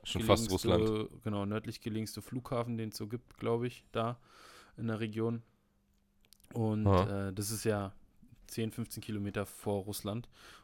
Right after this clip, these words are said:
Speaker 2: Und da haben wir, äh, einmal ein bisschen
Speaker 1: Aber bei uns
Speaker 2: südlicher.
Speaker 1: war auch noch ein Flughafen. In
Speaker 2: Echt?
Speaker 1: Kamawe-, äh, in Honningsvø ist auch ein Flughafen, ja.
Speaker 2: Okay, aber wahrscheinlich sind die dann so mit, mit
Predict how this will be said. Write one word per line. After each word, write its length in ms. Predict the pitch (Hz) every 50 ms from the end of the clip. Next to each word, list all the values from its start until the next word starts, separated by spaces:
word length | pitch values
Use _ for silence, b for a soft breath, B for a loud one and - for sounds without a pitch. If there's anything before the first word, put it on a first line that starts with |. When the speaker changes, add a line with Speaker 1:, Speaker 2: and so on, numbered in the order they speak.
| B -
Speaker 2:
Und 200 | - 104 - -
da 80 | 104
haben 180 | 110 123 127 113
wir, 320 | 113 113 110 107 107 - - _ -
äh, 400 | 117 117 107 101 101 98 98 - - _ _ _ _ _ - - -
einmal 760 | 113 113 135 143 147 143 143 143 143 143 139 139 143 139 - _ _ _ _ _ _ -
ein 120 | 127 113 107
bisschen 340 | 135 127 - - 127 117 110
Speaker 1:
Aber 140 | 107 101 87
bei 80 | 101 104
uns 80 | 110 135 147
Speaker 2:
südlicher. 60 | -
Speaker 1:
war 80 | - 101
auch 80 | 95 135
noch 80 | 151 107
ein 60 | -
Flughafen. 520 | - - 92 - - 90 87 - - 85 - - - - - -
In 80 | - 95
Speaker 2:
Echt? 100 | - -
Speaker 1:
Kamawe-, 380 | 104 92 95 95 92 95 110 113 95
äh, 320 | 107 101 98 101 92 76
in 240 | 95 95 95 92 92
Honningsvø 300 | 101 107 120 117 - 120
ist 140 | 113 - 95
auch 40 | 101
ein 60 | 107
Flughafen, 480 | - - 92 - 95 85 85 - 87 87
ja. 140 | 85 85
Speaker 2:
Okay, 320 | 110 107 - - 110 107 104 - - -
aber 200 | 98 101 101 98
wahrscheinlich 360 | 98 95 - 101 101 101 95
sind 180 | 104 98 - -
die 100 | 107 98
dann 180 | 98 95 95
so 100 | 95 95
mit, 220 | 92 95 95 - -
mit 140 | 92 98 -